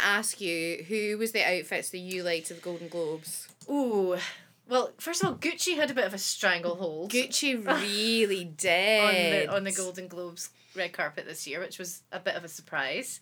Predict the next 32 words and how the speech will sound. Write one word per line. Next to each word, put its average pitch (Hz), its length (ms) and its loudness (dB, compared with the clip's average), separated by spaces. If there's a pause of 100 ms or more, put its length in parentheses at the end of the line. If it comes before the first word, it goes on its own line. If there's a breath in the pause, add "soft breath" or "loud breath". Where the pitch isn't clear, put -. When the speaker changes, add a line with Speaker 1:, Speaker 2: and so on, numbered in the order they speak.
(140)
Speaker 1:
Mm-hmm. 165 640 -10 (240)
Speaker 2:
Um, - 140 -14
not 269 260 8
just 285 140 0
because 277 200 0
I'm 226 80 0
looking 214 280 0
at 196 120 4
it 165 80 2
right 175 160 2
now, 180 160 0
but - 120 -6
Michelle 214 320 4
Yeoh's 175 340 -4
dress 151 380 -2
was 151 420 -6 (600 soft breath)
stunning. 170 1080 -2 (180)
Speaker 1:
Yes. - 680 -2 (240)
Speaker 2:
Uh, 175 40 0
I 165 500 0 (600)
love 196 360 0
that 185 160 2
silhouette. 165 500 2
I 175 60 0
love 175 220 -4
the 175 60 -4
colour, 165 440 -2
that 175 180 -2
kind 180 160 -8
of 151 60 -16
cobalt 160 600 -8
blue. 151 240 -8